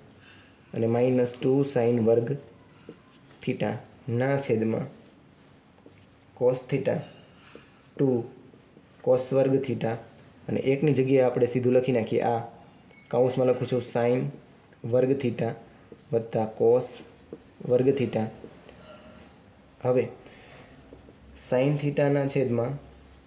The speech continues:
cos theta. ઉપરની સાઈડ જોશો તો બે છે અહીંયા અને એક છે તો બેમાંથી એક જાય તો કેટલા વધશે?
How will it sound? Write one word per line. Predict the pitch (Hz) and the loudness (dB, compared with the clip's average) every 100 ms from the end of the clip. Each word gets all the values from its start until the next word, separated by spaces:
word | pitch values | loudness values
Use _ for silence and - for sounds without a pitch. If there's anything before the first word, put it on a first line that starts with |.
| - | -10
cos | 135 139 - 123 | -4 -4 -4 -6
theta. | 110 117 - - - - - - - - - - - - - - - - - - - - - - - - - | -4 -4 -6 -14 -20 -20 -20 -20 -20 -20 -20 -20 -20 -20 -20 -20 -20 -20 -20 -20 -20 -20 -20 -20 -20 -18 -6
ઉપરની | 156 143 143 147 | -2 2 2 2
સાઈડ | 143 139 | 2 2
જોશો | 143 143 127 | 2 2 2
તો | - 123 | 2 0
બે | 123 123 151 160 | 0 2 4 4
છે | 160 156 | 4 2
અહીંયા | 151 156 156 - - | 4 2 -2 -12 -12
અને | 120 120 | -4 2
એક | 131 135 - | 2 2 2
છે | 113 | 0
તો | 107 | 2
બેમાંથી | 120 135 151 147 139 | 2 2 2 2 2
એક | 139 | 2
જાય | 139 135 | 2 2
તો | |
કેટલા | 135 143 | 2 2
વધશે? | 117 113 123 120 | 2 0 0 -2